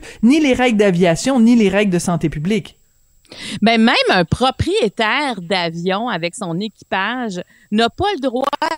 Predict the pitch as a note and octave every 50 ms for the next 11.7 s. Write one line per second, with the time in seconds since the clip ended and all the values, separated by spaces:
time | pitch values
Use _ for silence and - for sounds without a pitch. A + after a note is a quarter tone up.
0 | - G#3+ G#3+ F#3 F#3+ - - - - C4+ C4 B3 A#3+ B3 C#4 E4 C#4+ G#3 E3+ E3
1 | - - F3+ F3 F3+ F3 D#3+ D#3+ D#3 D#3+ F3+ G3 A#3 - _ _ _ _ _ -
2 | G#3+ G#3+ F#3+ A#3+ C4+ C#4+ D4 _ - D4+ C#4+ C4+ C#4 F4+ G#4+ F4 A#3+ G3 F#3+ F#3
3 | F#3 A3 B3+ B3+ A#3+ G3 F3 F#3+ - - B3+ - D4 D4 C#4 A#3+ - - G4+ -
4 | - - - F#3+ - - G3+ F#3 F3+ F3 - - - A3 A#3 B3+ C4 A3+ F#3+ -
5 | _ _ _ _ - - - - F3+ F#3+ A3+ A#3+ B3 A#3 A#3 A#3 B3+ D4 A4 C5
6 | D#4 A#3 A#3 - - A3+ G3 - C#4+ D#4 D#4 C4+ A3+ G#3 G3 A3 C#4+ E4 C4+ A#3
7 | F#3+ E3+ E3+ F#3+ G3+ A#3+ C#4+ D#4 - - G#3 - - C#4 D4+ - D4 B3 G3 F3
8 | E3+ G#3+ C4 C#4+ B3 A3 G#3+ G3 F#3+ - - - D#4 D#4+ D4+ A#3+ G#3 G#3+ A3+ B3
9 | G#4 A4+ _ _ _ _ _ - - C#4+ C#4 C4 A#3 G#3 G#3+ C4 C#4 C4+ C4+ A#3+
10 | G#3+ G#3 F#3 G3+ G#3+ C#4+ D#4 C4 B3 B3 A3 G#3 G3+ F#3+ F#3 A#3 C#4 C4+ B3 G#3+
11 | G3 - - D#4+ - C#4+ B3+ A#3+ A3+ G3+ F#3+ A#3 C4